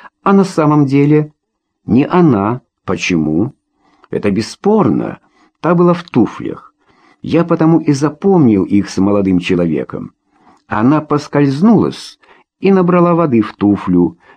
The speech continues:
как раз напротив меня. Я еще шутил, заигрывал с ней. А убитая была в резиновых ботах-полусапожках.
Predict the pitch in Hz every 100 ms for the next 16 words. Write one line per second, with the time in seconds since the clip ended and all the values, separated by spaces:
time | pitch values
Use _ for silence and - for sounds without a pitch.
0 | - 104 165 175 175 156 143 131 120 110
1 | 92 67 53 - _ _ _ - 113 170
2 | 170 - 190 - 190 - 90 139 120 -
3 | _ _ - 110 175 147 147 151 165 123
4 | 92 90 76 55 55 _ _ _ _ -
5 | 107 - 117 110 95 185 226 - 80 67
6 | - - 92 131 175 180 160 156 185 175
7 | 170 127 98 151 160 151 123 143 170 -
8 | 180 175 92 107 - 110 107 -